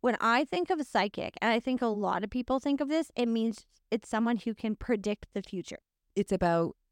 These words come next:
Speaker 2: yeah, more prediction, but in the mind.
Speaker 1: Someone might have a
Speaker 2: It's a
Speaker 1: premonition,
Speaker 2: knowingness.
Speaker 1: right?
Speaker 2: Yeah, it's,
Speaker 1: Exactly.
Speaker 2: it's a,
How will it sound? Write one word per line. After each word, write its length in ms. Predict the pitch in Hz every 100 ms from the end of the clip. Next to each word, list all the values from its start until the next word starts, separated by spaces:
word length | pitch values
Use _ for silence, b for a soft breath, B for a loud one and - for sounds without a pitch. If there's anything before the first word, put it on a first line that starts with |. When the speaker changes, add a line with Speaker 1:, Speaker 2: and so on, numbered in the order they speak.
| _
Speaker 2:
yeah, 200 | 196 185 165
more 180 | 175
prediction, 880 | 170 - 180 - 170 - - 165 165
but 240 | 165 156 -
in 100 | - 190
the 60 |
mind. 460 | 190 175 143 - -
Speaker 1:
Someone 320 | 226 226 226
might 320 | 208 196 196 b b b b
have 140 | - 226
a 40 |
Speaker 2:
It's 80 | 208
a 40 |
Speaker 1:
premonition, 400 | - 254 277 392
Speaker 2:
knowingness. 640 | 453 453 339 254 175 156 208
Speaker 1:
right? 420 | 220 233 339 381
Speaker 2:
Yeah, 120 | 175
it's, 100 | -
Speaker 1:
Exactly. 640 | 185 240 233 233 - -
Speaker 2:
it's 220 | 165 -
a, 40 | 165